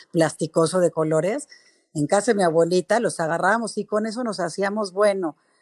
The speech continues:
¿qué les puedo decir? Este, collares, gargantillas, anillos, y nos decorábamos todos, y luego agarraba yo a mi hermana, que es siete años más chica que yo,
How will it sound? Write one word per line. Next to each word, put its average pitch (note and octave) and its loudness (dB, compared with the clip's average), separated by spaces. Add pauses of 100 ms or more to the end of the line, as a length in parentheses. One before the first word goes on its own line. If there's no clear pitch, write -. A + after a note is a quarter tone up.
(140)
¿qué A3+ 2
les A#3+ 4
puedo G#3+ 2
decir? F#3 -6
Este, F3 -10
collares, G#3 -4
gargantillas, F#3+ -4
anillos, G3 -4
y G3+ -10
nos G3 -6
decorábamos A3 0
todos, A3 -4
y G3 -12
luego G3+ 0
agarraba G3 0
yo G3+ -2
a G3 -4
mi G#3 -10
hermana, F3+ -6
que F#3 -10
es E3+ -12
siete F#3+ -4
años F#3 -4
más F3+ -8
chica F#3 -2
que D#3+ -4
yo, F3 -6